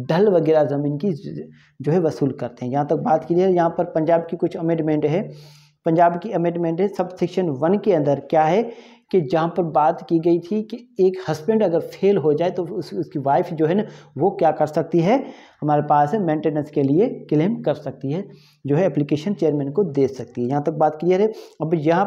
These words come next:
पर बात की गई है if a father fails to maintain his child, यहाँ पर बच्चों की बात की गई कि अगर बच्चे जो हैं उसको मेंटेन ना करे अपना बाप हस्बैंड, तो फिर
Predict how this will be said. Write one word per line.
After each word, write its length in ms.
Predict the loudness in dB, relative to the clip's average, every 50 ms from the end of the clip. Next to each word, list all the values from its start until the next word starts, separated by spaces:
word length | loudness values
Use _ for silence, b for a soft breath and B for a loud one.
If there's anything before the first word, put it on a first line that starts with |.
| 0
पर 120 | 0 -2 -2
बात 340 | 0 2 4 4 4 2 0
की 100 | -4 -2
गई 160 | 0 0 0 2
है 180 | 2 0 -2 -2 B B B -8
if 140 | -4 -2 -2
a 80 | -2
father 280 | 2 2 2 2 2 -2
fails 360 | -4 -2 0 0 0 2 0 -2
to 40 | -4 -2
maintain 320 | -2 -2 0 -2 -2 -4
his 140 | -4 -8 -6 -4
child, 180 | -4 -4 -4 -8 -14 -20 _ _ -6
यहाँ 160 | -4 -4 -2
पर 120 | -2 -2
बच्चों 340 | -4 -2 -2 -2 0 0 -2
की 120 | 0 0 0
बात 280 | 0 0 0 0 -4 -10
की 80 | -12
गई 140 | -8 -8 -10 -10 B B B B B B
कि 200 | -6 -6 -6 -2 -2
अगर 200 | 0 2 2 0 0 -2 -4 0 0
बच्चे 360 | 0 0 0 0 0 2 2
जो 160 | 4 4 2
हैं 260 | 2 2 0 -2 -2 B B B B B B _ -2
उसको 320 | 0 0 0 0 0 0
मेंटेन 500 | 2 2 2 2 0 0 2 2 2 2
ना 200 | 2 2 0 0 0 0
करे 160 | 2 2 2 2
अपना 340 | 2 -2 -6 -4 -4 -4
बाप 340 | -2 0 0 0 0 0 -2 -4 -8
हस्बैंड, 460 | -10 -8 -6 -2 -2 0 0 0 -2 -4 B B B B B
तो 80 | -4 -4
फिर 400 | -4 -4 -2 2 2 2 2 0